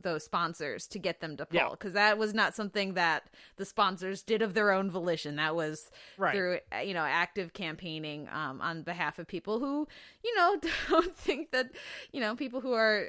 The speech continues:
Speaker 1: who are inappropriate, uh, sexually inappropriate with their, you know, in the workplace should be one of the highest, uh, paid or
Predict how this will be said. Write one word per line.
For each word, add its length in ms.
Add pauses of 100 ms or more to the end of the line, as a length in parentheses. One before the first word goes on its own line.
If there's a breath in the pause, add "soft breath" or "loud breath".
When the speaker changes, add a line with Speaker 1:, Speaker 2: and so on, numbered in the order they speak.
Speaker 1:
who 140
are 400
inappropriate, 1040
uh, 220
sexually 280
inappropriate 540
with 160 (420 soft breath)
their, 320
you 160
know, 60
in 80
the 80
workplace 500 (220 loud breath)
should 560 (360 loud breath)
be 160
one 220
of 60
the 80
highest, 640
uh, 180
paid 340
or 280